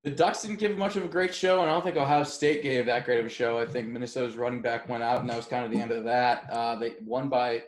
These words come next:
they covered the spread for me on what I was able to bet. I know it was a tie for everyone who listened to the show last week. I luckily got them at thirteen and a half on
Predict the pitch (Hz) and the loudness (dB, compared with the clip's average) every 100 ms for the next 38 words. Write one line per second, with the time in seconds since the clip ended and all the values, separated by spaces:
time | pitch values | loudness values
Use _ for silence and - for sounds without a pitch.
0 | - 117 - 139 127 113 - - 123 113 | -8 -6 -2 -2 -4 -12 -10 -2 -2 -2
1 | - 131 120 123 117 117 117 117 113 110 | -4 0 0 -2 -4 -6 -6 -6 -6 -8
2 | 113 117 123 123 117 113 - 117 113 117 | -10 -8 -4 -2 -2 -4 -4 -4 -2 -2
3 | 117 110 113 113 110 - 117 117 113 113 | -2 -2 -4 -8 -10 -2 0 0 -2 -6
4 | 110 113 113 110 113 - 110 101 - 127 | -4 -4 -4 -4 -6 -6 -10 -12 -8 0
5 | 123 123 123 123 - 123 117 117 110 117 | 2 2 0 -4 -6 -6 -6 -4 -4 -4
6 | 117 110 113 - 110 - 123 123 120 117 | -6 -6 -6 -6 -10 -8 -6 -6 -6 -6
7 | 117 117 - | -4 -6 -8